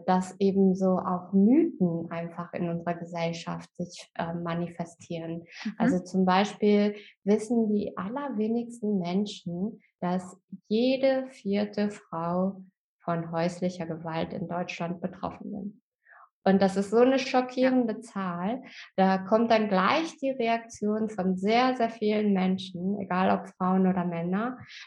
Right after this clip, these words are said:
Speaker 1: äh, die dann gleich sagen, ähm, "Ja, aber das sind wahrscheinlich, äh,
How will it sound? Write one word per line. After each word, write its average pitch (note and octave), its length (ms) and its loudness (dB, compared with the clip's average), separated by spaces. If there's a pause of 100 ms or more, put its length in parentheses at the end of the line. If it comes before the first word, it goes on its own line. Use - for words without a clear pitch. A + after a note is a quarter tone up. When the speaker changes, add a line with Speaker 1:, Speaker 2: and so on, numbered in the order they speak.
(160)
Speaker 1:
äh, F#3+ 360 2 (120)
die G#3 100 0
dann G3 220 2
gleich G#3+ 320 2 (140)
sagen, A#3 760 -4 (540)
ähm, G3+ 680 4
"Ja, A#3+ 540 0
aber G#3 200 2
das G#3 280 -2
sind A3+ 260 0
wahrscheinlich, D4 1160 -2
äh, A2+ 460 -2